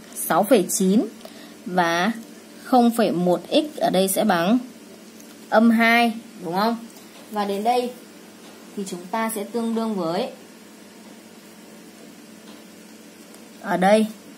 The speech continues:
đó chính là x thì sẽ bằng sáu phẩy chín chia cho hai phẩy ba và x ở đây thì sẽ bằng âm hai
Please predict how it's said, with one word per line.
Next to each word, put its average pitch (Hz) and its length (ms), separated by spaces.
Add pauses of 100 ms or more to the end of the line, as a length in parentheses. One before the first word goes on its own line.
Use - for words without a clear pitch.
(540)
đó 175 200
chính 196 160
là 185 340 (300)
x 247 40 (640)
thì 202 120
sẽ 185 140
bằng 208 380 (340)
sáu 185 300
phẩy 170 280
chín 180 360 (220)
chia 220 360
cho 214 440 (340)
hai 190 240
phẩy 190 240
ba 190 420 (500)
và 180 340
x - 200
ở 156 140
đây 202 280
thì 175 60 (100)
sẽ 196 60
bằng 180 220 (160)
âm 214 200
hai 208 420